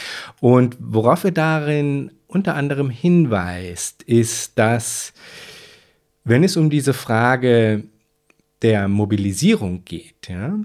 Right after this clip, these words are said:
ähm, dass man da eigentlich einen breiteren Blick werfen sollte und auch kann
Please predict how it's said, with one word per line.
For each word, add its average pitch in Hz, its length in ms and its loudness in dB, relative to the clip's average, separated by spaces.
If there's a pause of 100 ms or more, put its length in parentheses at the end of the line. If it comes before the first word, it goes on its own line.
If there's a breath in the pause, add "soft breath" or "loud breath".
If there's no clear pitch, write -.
(140)
ähm, 113 380 0
dass 110 200 -2
man 110 200 0
da 139 520 -4
eigentlich 131 1000 -4 (460 loud breath)
einen 113 960 2
breiteren 151 840 -2
Blick - 680 -6
werfen 110 880 0
sollte 101 560 -2
und 165 180 -6
auch - 240 -6
kann 160 480 -4